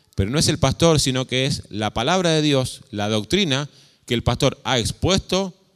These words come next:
a la congregación, la que hace e impulsa y sostiene ese proceso de disciplina. Membresía.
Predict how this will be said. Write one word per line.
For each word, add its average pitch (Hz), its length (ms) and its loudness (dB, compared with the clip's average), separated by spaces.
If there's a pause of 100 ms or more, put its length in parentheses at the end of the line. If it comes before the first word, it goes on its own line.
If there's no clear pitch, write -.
(140)
a 123 140 -6
la 156 100 -2
congregación, 135 720 -2 (800)
la 98 240 -6
que 110 160 -4
hace 135 220 0
e 107 100 0
impulsa 107 600 0
y 92 80 -6
sostiene 104 600 -4 (340)
ese 123 240 -2
proceso 98 420 -4
de 90 80 -2
disciplina. 85 480 -8 (2000)
Membresía. 120 680 0